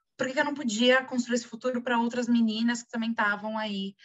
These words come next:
numa situação emocional complicada, de famílias complexas? Então,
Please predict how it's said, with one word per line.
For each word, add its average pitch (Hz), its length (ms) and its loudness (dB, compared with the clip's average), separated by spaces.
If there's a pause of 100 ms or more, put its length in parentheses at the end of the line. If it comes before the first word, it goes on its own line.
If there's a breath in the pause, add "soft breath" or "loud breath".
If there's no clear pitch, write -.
(380 loud breath)
numa 208 240 2
situação 214 520 -6
emocional 196 480 -2
complicada, 214 680 0
de 175 100 -12
famílias 208 460 -4
complexas? 190 760 -6
Então, 220 420 2